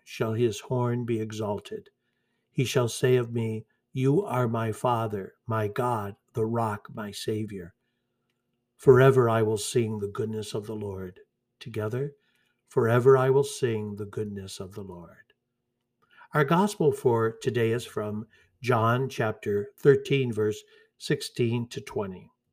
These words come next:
When Jesus had washed the f-, disciples' feet, he said to them, "Amen, amen, I say to you, no slave is greater than his master, nor any messenger greater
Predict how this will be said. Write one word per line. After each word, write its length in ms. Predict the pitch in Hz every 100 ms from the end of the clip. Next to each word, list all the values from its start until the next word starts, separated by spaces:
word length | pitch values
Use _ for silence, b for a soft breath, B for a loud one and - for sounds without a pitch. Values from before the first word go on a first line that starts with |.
| _ _ _ _ _ _ -
When 160 | 131
Jesus 400 | 123 208 208 156
had 160 | 135 113
washed 420 | 110 110 113 -
the 60 | 98
f-, 320 | - - _ _ _ _
disciples' 760 | - 101 117 113 - 101 92 -
feet, 460 | - 131 101 95 - _ _ _
he 160 | _ 151
said 300 | 131 147 135
to 100 | 110
them, 260 | 104 95 90 _ _ _ _ _
"Amen, 600 | 143 135 135 139 151 - _ 135
amen, 520 | 120 113 110 107 120 _
I 140 | - 110
say 300 | - 110 104
to 120 | -
you, 220 | 90 87 _ b b b b -
no 180 | 160 190
slave 400 | - 151 135 120
is 100 | 107
greater 380 | 101 110 110 110
than 160 | 101
his 240 | 104 110 101
master, 680 | 104 104 101 - - - _ _ _ _ _ _
nor 240 | 123 113
any 180 | 113 120
messenger 560 | 110 120 123 123 113 123
greater 600 | 113 107 107 113 123